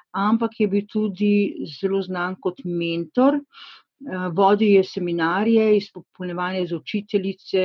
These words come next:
s-, za stro-, ra-, za vzgojiteljice, za druge strokovne delavce, ki so se začeli, hoteli ukvarjati z lutkovnim gledališčem. A,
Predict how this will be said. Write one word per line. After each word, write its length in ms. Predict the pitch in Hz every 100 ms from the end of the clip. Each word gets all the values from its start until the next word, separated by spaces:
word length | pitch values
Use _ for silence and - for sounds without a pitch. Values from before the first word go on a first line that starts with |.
| 180
s-, 220 | 175 - _
za 280 | - 170 160
stro-, 540 | - 180 - 240 165 -
ra-, 320 | 180 170 127
za 240 | 170 185 180
vzgojiteljice, 760 | 160 175 190 - 185 170 185
za 100 | 170
druge 280 | 156 208 202
strokovne 540 | - 190 190 185 170
delavce, 400 | 160 180 170 -
ki 160 | - 165
so 80 | 170
se 160 | -
začeli, 320 | 165 - 196 180
hoteli 400 | 175 - 208 185
ukvarjati 420 | 175 170 175 165
z 60 |
lutkovnim 400 | 180 180 185 180
gledališčem. 720 | 160 160 - 170 190 - 185 170 135 - - _ _
A, 480 | 175 180 175 175